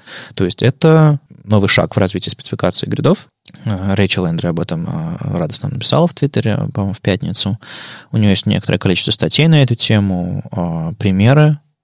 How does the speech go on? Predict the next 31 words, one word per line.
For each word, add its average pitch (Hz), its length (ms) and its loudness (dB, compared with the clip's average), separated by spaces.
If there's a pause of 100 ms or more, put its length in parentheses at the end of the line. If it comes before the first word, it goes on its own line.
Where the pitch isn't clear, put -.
(200)
э, 98 180 -2
сабгридов, 98 720 0 (120)
э, 85 580 -4
и, 98 600 0 (160)
в - 200 -8
общем, - 260 -4 (140)
такой, - 300 -4 (480)
э, 78 460 -6
группирующий, 104 840 2
м, - 880 -8
пост 156 240 2
она 127 140 4
написала 104 380 2
у 98 40 -2
себя 90 360 -2
про 90 200 -2
эту, - 160 -6
про 95 160 0
эту 87 140 -2
новость. 82 380 -4
Обязательно, 80 720 -2
обязательно 82 340 -4
почитайте, - 400 0
посмотрите 101 320 -2
все - 140 -4
эти 85 100 -2
примеры. 135 360 0
Firefox - 440 -2
Nightly 104 320 0
уже, 101 340 0
оно 95 400 0